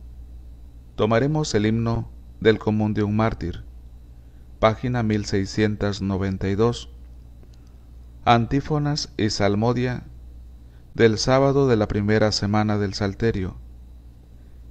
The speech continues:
Lectura y responsorio breves. Antífona del cántico evangélico. Preces y oración del común de un mártir. Página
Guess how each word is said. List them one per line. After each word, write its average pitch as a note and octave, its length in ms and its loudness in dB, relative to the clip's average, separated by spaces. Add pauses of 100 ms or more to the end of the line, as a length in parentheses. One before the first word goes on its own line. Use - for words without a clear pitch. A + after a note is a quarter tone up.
(280)
Lectura C#3 540 4
y C#3+ 60 4
responsorio G#2+ 720 2
breves. G#2 680 0 (880)
Antífona B2+ 680 2
del G#2+ 220 2
cántico A#2+ 500 0
evangélico. G2 800 -2 (800)
Preces A2 500 4
y G#2+ 40 0
oración G#2+ 680 0 (880)
del A2 220 6
común A#2 340 2
de A#2 80 0
un A2 140 0
mártir. - 480 -4 (1000)
Página A2+ 600 0